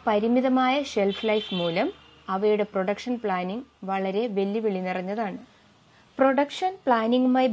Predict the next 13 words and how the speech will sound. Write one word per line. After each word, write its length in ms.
ബന്ധപ്പെട്ട് 580
ഈ 20
യൂണിറ്റിൽ 440
ഉൾപ്പെടുത്തിയിട്ടുള്ള 840
വസ്തുതകൾ 600
ഏതൊക്കെയെന്ന് 720
നോക്കാം. 340
Planning 500
production 500
ഓർഡേഴ്സ് 420
and 320
raw 80
materials. 600